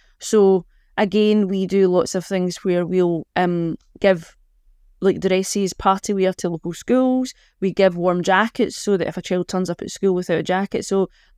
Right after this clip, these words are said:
these are second-hand as well, but they're in very good condition. Um, we give Christmas jumpers, for example, Halloween outfits, so lots of different things. And it's, um, it's nice to see that the,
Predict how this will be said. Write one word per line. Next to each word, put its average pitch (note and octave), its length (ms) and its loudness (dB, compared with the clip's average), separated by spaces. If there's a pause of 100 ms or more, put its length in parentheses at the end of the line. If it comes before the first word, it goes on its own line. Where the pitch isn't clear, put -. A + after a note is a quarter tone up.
(120)
these G#3+ 240 0
are A#3 60 2
second-hand G3+ 640 -2
as F3 100 -6
well, G#3 300 0
but - 140 -4
they're F3 100 0
in F3+ 140 -4
very A3+ 240 0
good F#3+ 180 -2
condition. F3+ 500 -2 (320)
Um, F3+ 300 0
we F3+ 140 0
give F#3 500 0 (320)
Christmas F3+ 340 -6
jumpers, G#3 320 2
for G3 140 -6
example, F#3+ 420 0
Halloween E3+ 400 -4
outfits, - 580 -2
so G3 300 2
lots G#3 300 2
of G3 100 -2
different F#3 360 -4
things. F3 400 -2 (500)
And F3+ 480 2
it's, - 380 -2
um, E3+ 540 -2 (920)
it's G#3 140 0
nice B3 280 4
to A3 100 -6
see G#3 320 0
that F#3 200 2
the, F#3+ 280 2